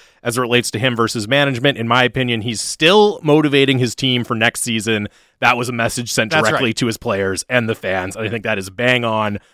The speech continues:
Speaker 1: Marty the Red, Bruce is a very, very smart, very, very experienced coach, and he knows that, especially now in Vancouver, when he says things, it's gonna get back to the players, and keeping that positive tone, positive thinking going, it makes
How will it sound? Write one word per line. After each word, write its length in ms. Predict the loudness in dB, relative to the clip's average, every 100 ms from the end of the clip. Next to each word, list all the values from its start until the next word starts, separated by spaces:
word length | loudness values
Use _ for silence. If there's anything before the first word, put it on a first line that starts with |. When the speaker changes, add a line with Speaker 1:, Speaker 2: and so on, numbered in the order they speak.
| _
Speaker 1:
Marty 400 | 2 2 2 -2
the 120 | -2
Red, 280 | 2 4 2
Bruce 320 | 0 0 0
is 100 | -4
a 40 | -4
very, 280 | 4 6 6
very 240 | 6 2
smart, 400 | 2 4 4 2
very, 300 | 2 4 4
very 240 | 4 4 2
experienced 560 | 0 -2 0 0 0
coach, 260 | 2 2 0
and 120 | -2
he 120 | 2
knows 440 | 4 4 4 2 0
that, 260 | 0 -2 _ _ _
especially 400 | -10 -4 0 2
now 180 | 4 4
in 80 | 4
Vancouver, 560 | 2 2 0 2 2
when 120 | 2 0
he 120 | -4
says 340 | 0 0 2
things, 280 | 0 0 -2
it's 80 | -8
gonna 160 | -6
get 100 | -4
back 220 | 0 0 -2
to 80 |
the 40 | -8
players, 440 | -8 -6 -4 -6
and 120 | -8 -14 _ _ _
keeping 560 | -6 0 2 2 2 -2
that 520 | -2 0 0 -2 -6 -18 _ _ _ _ _
positive 600 | 2 4 4 2 0 0
tone, 320 | -2 -2 -2
positive 480 | 0 2 2 -2 -4
thinking 320 | -6 -6 -4
going, 380 | -2 2 2 0
it 160 | -6
makes 340 | -8 -8 -8